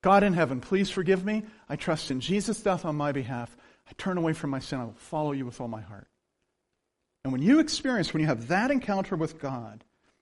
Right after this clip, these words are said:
something happens inside you that suddenly those Bible verses that someone might have thrown at you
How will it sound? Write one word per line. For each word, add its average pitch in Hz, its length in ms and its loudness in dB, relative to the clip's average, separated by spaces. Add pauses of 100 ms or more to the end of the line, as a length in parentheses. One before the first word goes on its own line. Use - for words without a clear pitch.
something 285 440 4
happens 226 400 2
inside 220 480 0
you 143 260 2 (220)
that 196 140 6
suddenly 202 540 6
those 185 220 8
Bible 196 380 8
verses 151 360 4
that 175 100 0
someone 208 260 4
might 180 120 8
have 143 100 2
thrown 294 300 8
at 160 140 6
you 185 180 4